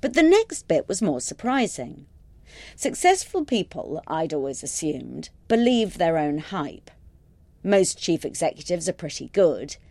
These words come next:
but they tend to think they're great. Just the other day, I watched one of the biggest names in global banking hold forth on stage in the manner of one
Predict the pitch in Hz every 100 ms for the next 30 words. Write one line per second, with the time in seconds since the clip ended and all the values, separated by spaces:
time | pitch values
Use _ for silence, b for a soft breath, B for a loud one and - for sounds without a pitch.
0 | b b b - 269 392 - 214 151 147
1 | - 139 - 160 156 - 226 202 147 -
2 | - - - - - _ _ _ - 170
3 | - 165 147 151 139 196 151 120 147 B
4 | B - 254 294 214 - - 160 165 151
5 | 151 233 240 320 - 233 185 156 147 160
6 | 151 190 175 156 160 143 165 160 - 123
7 | 95 - b - 269 320 294 - 208 175
8 | 156 147 143 - 170 143 131 107 - -
9 | b b b b 247 262 277 339 277 160
10 | 135 151 151 135 143